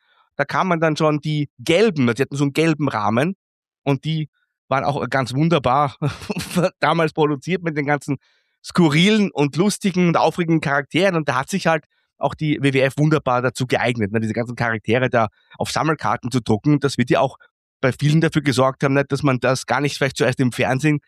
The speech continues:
gesehen hat, sondern auch mal einfach so eine Karte in die Hände bekommen hat. Dann sieht man da diese bunten Charaktere.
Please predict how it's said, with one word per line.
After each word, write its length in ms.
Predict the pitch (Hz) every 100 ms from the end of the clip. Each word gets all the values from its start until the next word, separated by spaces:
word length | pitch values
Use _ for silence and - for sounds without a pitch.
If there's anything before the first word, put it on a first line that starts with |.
| _ _
gesehen 360 | - 139 135 147
hat, 100 | 151
sondern 220 | 147 135
auch 120 | 131
mal 160 | 135 135
einfach 200 | 127 131
so 120 | 135
eine 140 | 127 117
Karte 380 | 123 165 214
in 80 | 151
die 100 | 110
Hände 220 | 110 117
bekommen 440 | 113 110 107 104 113
hat. 120 | -
Dann 100 | 113
sieht 140 | 131
man 100 | 139
da 80 | 131
diese 160 | 120 117
bunten 380 | - 151 - 160
Charaktere. 640 | 135 117 - 180 160